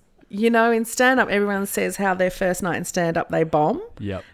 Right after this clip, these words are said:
Speaker 1: But they just kept giving it a go. Well, I went so well on my stand-, on my first night that I was like, "Well, this is odd, so I need to never do this again." And then I just go out on a high.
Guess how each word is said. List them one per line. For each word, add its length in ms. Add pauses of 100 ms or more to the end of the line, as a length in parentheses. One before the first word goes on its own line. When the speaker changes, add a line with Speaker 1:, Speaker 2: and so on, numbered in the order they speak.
Speaker 1:
But 300
they 140
just 260
kept 240
giving 280
it 100
a 20
go. 400
Well, 180
I 200
went 280
so 240
well 220
on 60
my 100
stand-, 460
on 100
my 140
first 320
night 180
that 100
I 40
was 120
like, 120
"Well, 100
this 220
is 120 (120)
odd, 260
so 340
I 140
need 280
to 120
never 260
do 220
this 240
again." 320
And 220
then 160
I 160
just 380
go 180
out 160
on 80
a 60
high. 500